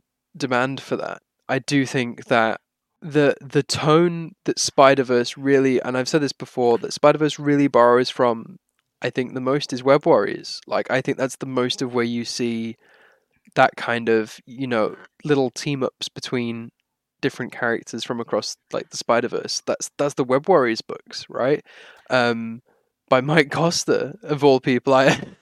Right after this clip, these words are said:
<laughs> I, I, um, I, I don't, you know, I think, I, I think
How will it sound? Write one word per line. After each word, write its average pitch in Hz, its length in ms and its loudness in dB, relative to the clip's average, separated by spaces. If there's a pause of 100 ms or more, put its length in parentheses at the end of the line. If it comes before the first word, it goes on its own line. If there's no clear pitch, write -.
(140)
<laughs> - 340 -20
I, 135 160 6
I, 139 340 4 (140)
um, 123 300 -2
I, 131 120 0 (320)
I 143 140 -2
don't, 135 480 2 (140)
you 160 160 -6
know, 123 100 2
I 123 80 2
think, - 260 -2
I, 131 200 -2
I 127 60 -4
think - 280 -6